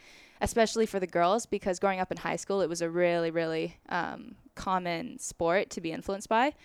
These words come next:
So when you look at the amount of resources that they have too, it, I think it just drives so much more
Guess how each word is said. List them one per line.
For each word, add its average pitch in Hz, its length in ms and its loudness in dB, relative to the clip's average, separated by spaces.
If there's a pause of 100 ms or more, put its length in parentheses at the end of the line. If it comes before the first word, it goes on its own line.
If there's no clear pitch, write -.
(380)
So 185 600 2 (1000)
when 214 180 4
you 220 120 0
look 220 220 2
at 226 400 6 (160)
the 208 180 -2
amount 190 200 2
of 165 100 -2
resources 196 480 2
that 196 120 0
they 175 80 2
have 175 240 -2
too, 208 520 0 (180)
it, 185 280 8 (480)
I 196 100 6
think 196 240 -4
it 185 100 0
just - 360 -2 (300)
drives 180 440 4
so 196 180 -2
much 180 260 -4
more 175 480 0